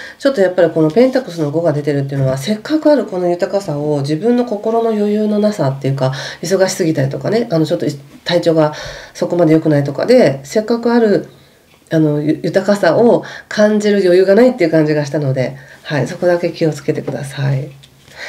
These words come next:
では、ちょっとね、気をつけることも見させてください。これはセルフセラピーカードというものです。はい。復讐？<laughs> 復讐というカードなんですけど、これは、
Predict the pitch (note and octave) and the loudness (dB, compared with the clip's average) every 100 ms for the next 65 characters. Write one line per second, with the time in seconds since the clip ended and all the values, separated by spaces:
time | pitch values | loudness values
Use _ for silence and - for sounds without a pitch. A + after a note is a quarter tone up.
0 | - - - - - - D#4+ G#3+ C#4 C4 | -14 -16 -18 -20 -8 2 4 6 4 4
1 | E3 E3+ - A#3 A#3 C4 B3+ G3+ E3 D3 | 4 2 4 2 4 4 4 2 0 0
2 | B2+ - D3 D#3+ D#3 D#3 D3 D3 E3+ F3 | -2 -6 -6 -6 -6 -6 -6 -6 -6 -2
3 | D#3+ C#3 - - - _ - _ - _ | -2 -4 -16 -18 -20 _ -20 _ -20 _
4 | _ - - C4 B3+ A#3+ A#3 A#3 - A#3+ | _ -8 0 2 2 2 0 0 0 0
5 | A#3 A#3 A3+ A3+ E3 D3 C#3+ C3+ C3+ C3 | 0 -2 0 -2 -2 -2 -2 0 0 -2
6 | B2+ - _ _ - - _ - - - | -6 -14 _ _ -20 -20 _ -20 -20 -20
7 | - - - - - - - F#3 - - | -20 -20 -18 -20 -12 -6 -2 -2 -4 -18
8 | - _ _ _ _ _ _ - - _ | -20 _ _ _ _ _ _ -20 -20 _
9 | _ _ _ _ _ _ _ _ - - | _ _ _ _ _ _ _ _ -16 -12
10 | - G3+ - G#3 A#3 D4 - - - C#3 | -6 -4 0 0 0 -4 -2 0 -2 -2
11 | C3+ D#3+ - - - - - _ _ - | 0 0 -2 -6 -10 -16 -20 _ _ -20
12 | - _ _ _ _ - - - - - | -20 _ _ _ _ -12 -8 -8 -8 -12
13 | - - - A#3+ A#3 - B3 B3 A#3+ A#3 | -16 -20 0 2 4 4 4 6 6 4
14 | A#3 A3 F#3 E3 D3 - D3 C#3+ G#3+ A#3 | 4 2 2 2 2 0 -2 2 2 4
15 | C#4+ D#4 D3+ C#3 | 4 4 2 -2